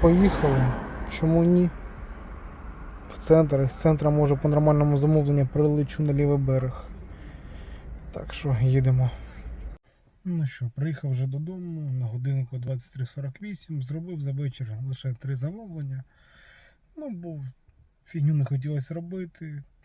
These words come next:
Ну, такі непогані замовлення зробив. Одне за, ну, можна сказати, двісті і два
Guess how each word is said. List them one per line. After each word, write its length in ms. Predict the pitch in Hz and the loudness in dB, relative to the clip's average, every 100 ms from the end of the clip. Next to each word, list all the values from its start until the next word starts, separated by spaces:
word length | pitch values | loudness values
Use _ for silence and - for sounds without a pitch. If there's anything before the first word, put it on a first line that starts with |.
| _ 254 | _ -16
Ну, 300 | 277 302 269 | -12 -12 -12
такі 280 | 185 151 151 | -14 -8 -6
непогані 420 | 165 143 131 131 | -4 -2 0 0
замовлення 480 | 123 135 131 131 127 | -2 -4 -2 -4 -4
зробив. 420 | 127 131 127 120 139 | -6 -8 -8 -10 -10
Одне 300 | 139 151 135 | -8 -6 -6
за, 520 | 131 139 135 135 135 _ _ _ _ | -6 -6 -6 -8 -12 _ _ _ _
ну, 120 | 233 | -10
можна 260 | 123 120 117 | -8 -8 -10
сказати, 280 | - 135 175 226 | -10 -10 -10 -16
двісті 500 | 254 233 - - 165 _ _ _ _ _ _ - | -16 -16 -18 -18 -18 _ _ _ _ _ _ -12
і 300 | 165 165 151 | -8 -6 -6
два 540 | 139 143 170 170 160 | -6 -6 -4 -6 -8